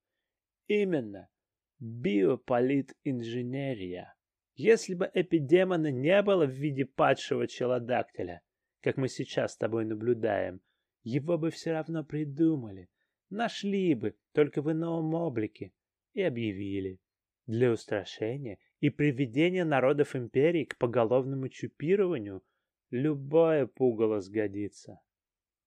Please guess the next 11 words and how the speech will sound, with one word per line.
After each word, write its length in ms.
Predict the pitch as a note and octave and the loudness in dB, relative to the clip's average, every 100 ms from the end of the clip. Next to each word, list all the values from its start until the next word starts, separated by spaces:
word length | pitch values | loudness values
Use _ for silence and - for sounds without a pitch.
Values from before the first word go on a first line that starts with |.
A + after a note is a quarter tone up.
| _ | _
Как 200 | A#2+ G#2 | 0 0
сгодятся 520 | G2 A2+ A2+ A2 A2+ | 4 4 4 2 -2
любые 400 | A2 A#2 F3+ F3+ | -2 0 4 4
потерявшие 720 | F3 D3 D#3 D3 C3+ - C3 | 2 2 4 4 0 -2 -4
человеческий 880 | - B2 A#2 A#2 - G#2+ - A#2 - - | 0 0 2 0 -2 -10 -6 -8 -8 -6
образ 580 | - A2 G#2 G#2+ - _ _ _ | 0 0 0 -2 -4 _ _ _
идейные 680 | A2 G2 G2+ G2 G2 F#2+ F#2 | -8 -4 0 0 -2 -8 -8
зараженцы. 880 | F2+ G2 G2 G2 A2+ A2 - - - _ _ _ _ | -6 -4 -4 -4 -6 -8 -12 -18 -20 _ _ _ _
Ментальное 760 | D3 D#3 D#3 E3+ F3+ F3 C#3 C3+ | -8 -6 -2 0 0 0 -4 -6
мясо 460 | A#2 - - - | -6 -8 -8 -10
кибервойны. 880 | - - C3 A2+ G2 F#2+ F#2+ G#2 A#2+ | -8 -6 -2 -2 -2 -2 -4 -8 -10